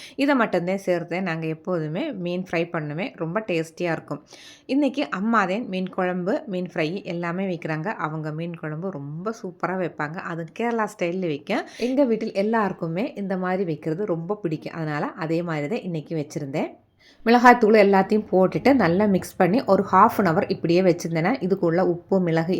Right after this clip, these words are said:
எல்லாமே உள்ள பிடிச்சு ரொம்ப நல்லா இருக்கும். Half an hour-க்கு எடுத்து நம்ம இதை ஃப்ரை பண்ணலாம். மீன் குழம்பு வைக்கிறதுக்காக மண் சட்டி அடுப்பில் வச்சிருக்கேன். இதுல கொஞ்சமா ஆயில் சேர்த்துட்டு கடுகு, பட்டை வத்தல் சேர்த்துருக்கேன். இதுல இப்போ கருவேப்பிலை, சின்ன வெங்காயம் சேர்த்துக்கலாம்.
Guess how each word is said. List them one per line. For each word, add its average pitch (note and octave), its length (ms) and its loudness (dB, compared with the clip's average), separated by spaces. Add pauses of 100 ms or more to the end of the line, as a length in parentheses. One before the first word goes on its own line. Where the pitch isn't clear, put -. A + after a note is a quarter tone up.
எல்லாமே E3+ 340 2
உள்ள D#3+ 120 4 (100)
பிடிச்சு C#3+ 320 -4 (180)
ரொம்ப F#3+ 160 2 (100)
நல்லா D#3+ 260 4
இருக்கும். - 220 -4 (300)
Half C#4 240 8
an A3 80 6
hour-க்கு F#3 280 4
எடுத்து D3 260 2
நம்ம D#3+ 220 2
இதை F3 160 0
ஃப்ரை E3 140 2 (120)
பண்ணலாம். C#3+ 340 -2 (340)
மீன் C#4+ 240 6
குழம்பு G#3 280 8
வைக்கிறதுக்காக F3 640 4 (100)
மண் F#3 200 4
சட்டி F3+ 220 4
அடுப்பில் D#3+ 300 2
வச்சிருக்கேன். F#3 380 0
இதுல D#3 240 0
கொஞ்சமா D3+ 340 0 (200)
ஆயில் F3 280 6
சேர்த்துட்டு D3+ 480 2 (160)
கடுகு, D#3+ 360 4 (100)
பட்டை D#3+ 260 2
வத்தல் D#3 300 -4
சேர்த்துருக்கேன். D3+ 560 -2 (440)
இதுல C4+ 240 8
இப்போ - 180 6 (420)
கருவேப்பிலை, A3+ 520 6 (200)
சின்ன G#3+ 240 6
வெங்காயம் G3 400 2
சேர்த்துக்கலாம். E3 600 0